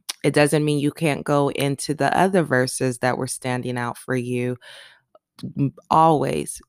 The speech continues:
do what the Holy Spirit leads you to do. I am only instructed to lead us in what God mutually wants us to, um, to take some time in, basically, some, uh, magnified time, so to speak. So that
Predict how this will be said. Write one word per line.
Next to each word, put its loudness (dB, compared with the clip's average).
do 0
what -4
the -6
Holy -4
Spirit -6
leads -8
you -8
to -16
do. -8
I 2
am -6
only -4
instructed -6
to -4
lead 0
us -4
in -4
what -2
God -2
mutually -4
wants -8
us -6
to, -4
um, -2
to 0
take 0
some -2
time -4
in, -6
basically, -4
some, -2
uh, 2
magnified 0
time, -4
so -4
to -6
speak. -8
So -2
that 2